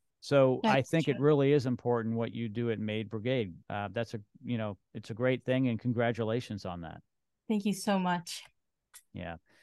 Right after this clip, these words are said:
Speaker 1: Uh, for all of Viv's information from Maid Brigade, it's certainly easily found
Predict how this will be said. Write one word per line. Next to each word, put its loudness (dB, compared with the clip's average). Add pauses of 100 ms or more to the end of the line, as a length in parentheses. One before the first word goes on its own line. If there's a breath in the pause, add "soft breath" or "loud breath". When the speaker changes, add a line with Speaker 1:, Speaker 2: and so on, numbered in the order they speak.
(300)
Speaker 1:
Uh, 6
for 4
all 10
of 6
Viv's 4
information 0
from -4
Maid -2
Brigade, -2
it's -8
certainly -4 (320)
easily 0
found -4